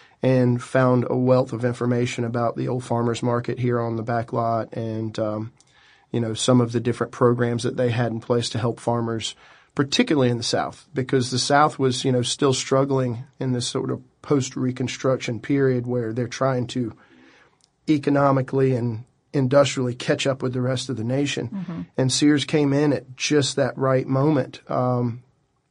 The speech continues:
Speaker 1: what was known as the Forward Atlantic Campaign in the mid-twenties. And, uh,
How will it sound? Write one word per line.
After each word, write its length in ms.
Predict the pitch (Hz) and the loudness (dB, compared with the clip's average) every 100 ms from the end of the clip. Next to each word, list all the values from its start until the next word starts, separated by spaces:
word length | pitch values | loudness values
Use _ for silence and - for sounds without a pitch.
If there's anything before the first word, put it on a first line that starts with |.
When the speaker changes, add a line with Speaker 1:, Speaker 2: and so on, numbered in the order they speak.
| _ _ _ - | _ _ _ -2
Speaker 1:
what 120 | 135 | 0
was 120 | 123 | 4
known 160 | 139 135 | 4 4
as 100 | 123 | 2
the 80 | |
Forward 380 | 123 139 135 123 | 2 6 6 6
Atlantic 340 | 113 120 127 135 | 0 -2 -4 -4
Campaign 440 | 127 120 123 120 | -6 -4 -4 -4
in 60 | 120 | -2
the 40 | |
mid-twenties. 680 | 120 117 - 127 131 127 127 - _ _ _ _ | -2 -4 -2 -2 -2 -4 -8 -14 _ _ _ _
And, 440 | 131 127 127 120 131 | 0 2 2 2 2
uh, 320 | 123 120 | 2 2